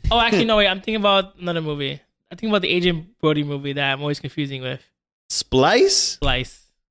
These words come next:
Speaker 2: That's
Speaker 1: Not
Speaker 2: completely different.
Speaker 1: Right, I'm thinking about Splice, yeah.
Speaker 2: What were you gonna say, though?
Speaker 1: Um, I do think, um, it's a good choice, um, for Idris Elba to be, uh, Deadshot. I just, I don't know, man. I'm not really ex-, eh,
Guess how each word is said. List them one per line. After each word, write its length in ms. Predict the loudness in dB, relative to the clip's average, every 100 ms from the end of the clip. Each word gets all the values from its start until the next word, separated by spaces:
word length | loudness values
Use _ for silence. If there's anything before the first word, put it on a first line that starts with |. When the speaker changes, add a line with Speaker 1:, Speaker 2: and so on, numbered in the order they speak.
| -2
Speaker 2:
That's 460 | 0 0 -6 -14 _ _ _ _ -4
Speaker 1:
Not 180 | -2
Speaker 2:
completely 260 | 0 0 0
different. 320 | -2 -2 -2
Speaker 1:
Right, 100 | -2
I'm 80 | 0 -2
thinking 140 | -2
about 140 | -2
Splice, 400 | -4 -8 -12 -16 -10
yeah. 140 | -2
Speaker 2:
What 80 | 0
were 80 | 2
you 120 | 2
gonna 160 | 0 -4
say, 140 | -8 -16 -18
though? 560 | -20 _ _ _ -2
Speaker 1:
Um, 380 | 2 4 2 0 -2
I 100 | -2
do 380 | -2 0 2 2
think, 440 | 2 2 2 0 -4 -2
um, 340 | 2 2 0
it's 160 | -4 -2
a 40 |
good 180 | -2 -2
choice, 500 | 0 2 2 -2 -4
um, 540 | -2 0 -2 -4 -8
for 480 | -8 -6 -4 -4 -8 -12 _ _ -4
Idris 240 | -4 -2
Elba 140 | -4
to 120 | -2 -6
be, 320 | -6 -6 -4
uh, 200 | -4 -4
Deadshot. 460 | -4 -2 0 -2 -2 _ _ _ _ _ -2
I 100 | 2
just, 180 | 2
I 60 | 4
don't 100 | 4
know, 60 | 4
man. 80 | 2
I'm 80 |
not 160 | 2 2
really 160 | 2 2
ex-, 180 | 0 -6
eh, 80 | -4